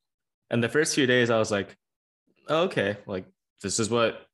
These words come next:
I guess this is what people are talking about." And then after, after, like, five days, I was like, "Dude, I'm, I'm getting paranoid just, like, living my life." And I almost, I, like, I understand that these happen,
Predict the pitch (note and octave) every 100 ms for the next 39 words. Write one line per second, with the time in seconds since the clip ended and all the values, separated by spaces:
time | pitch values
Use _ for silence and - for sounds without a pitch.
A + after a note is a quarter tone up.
0 | _ _ _ G#2 A2 G#2+ A#2 B2 B2+ C3
1 | B2+ C#3+ E3 C#3+ G2+ F#2+ - A2 A2 A#2
2 | C#3+ A#2+ G2+ - _ _ _ _ - A#2+
3 | D3+ C3 G2+ - _ _ A2+ G#2 G2+ G2
4 | F#2+ F#2 F#2 F2 - _ _ _ _ _
5 | _ _ _ _ _ _ _ _ - G#2+
6 | F2+ F#2 G2+ G2+ G2 - G2+ G#2 B2+ A2+
7 | G#2+ G2 F#2+ F2+ E2 F#2 - F#2 - _
8 | _ _ _ _ G#2 G2 G#2+ G2+ F#2+ F2+
9 | G#2 B2 - _ G#2 G#2 G2 G#2 - -
10 | - - - G#2+ B2 D3+ C#3+ - - _
11 | _ _ _ _ _ - A#2 - A2 G#2
12 | - _ _ _ - B2+ C#3 D#3 C#3 A2+
13 | A2+ G#2 G2 G2 A#2+ B2+